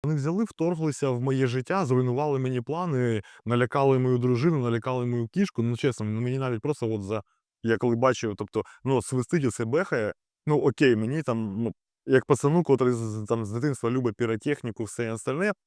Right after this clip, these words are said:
це десь може, ну, це неправильно звучить, е, і, може, це ненормально, навіть подобалося. Тобто ці, ну, звуки, ці вібрації, відчувати це, ну, це адреналін,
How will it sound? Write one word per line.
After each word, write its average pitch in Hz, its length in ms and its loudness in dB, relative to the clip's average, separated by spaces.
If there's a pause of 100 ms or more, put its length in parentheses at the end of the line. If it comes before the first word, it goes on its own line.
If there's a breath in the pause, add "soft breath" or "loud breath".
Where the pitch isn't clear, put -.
(160)
це 143 240 10
десь 123 400 2
може, 120 320 -2
ну, 135 160 -4
це 127 180 -4
неправильно 127 600 0
звучить, 110 500 -4
е, 95 300 -2 (320)
і, 101 80 -4
може, 113 180 -2
це 107 100 -10
ненормально, 120 560 -4
навіть 117 260 -2
подобалося. 113 640 0
Тобто 98 180 -6
ці, 143 180 -2
ну, 120 320 0
звуки, 104 440 -2
ці 117 180 -4
вібрації, 101 760 -2 (320 soft breath)
відчувати 113 520 0
це, 175 220 0 (120)
ну, 131 140 0
це 143 160 4
адреналін, 131 560 2